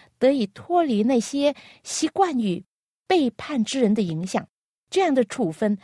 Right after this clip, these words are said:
乃是人类的幸福啊！撒旦如今经常地在地上工作，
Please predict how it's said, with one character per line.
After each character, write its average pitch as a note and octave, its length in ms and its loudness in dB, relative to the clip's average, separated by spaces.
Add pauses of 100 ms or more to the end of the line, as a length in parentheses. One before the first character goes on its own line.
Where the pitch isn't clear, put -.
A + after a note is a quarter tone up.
(100)
乃 F3 160 -4
是 G#3 260 -6
人 F#3 300 0
类 B3+ 100 2
的 G3 120 0
幸 F#3+ 360 0
福 E3+ 280 -12
啊！ D3+ 160 -12 (420)
撒 E3+ 240 -4
旦 G3+ 260 0
如 F#3 200 2
今 G#3+ 280 2
经 B3 240 -2
常 G3+ 220 -2
地 G3+ 80 0
在 G#3+ 220 2
地 G#3+ 200 0
上 F#3+ 300 -2 (220)
工 C#4 260 0
作， C4+ 260 0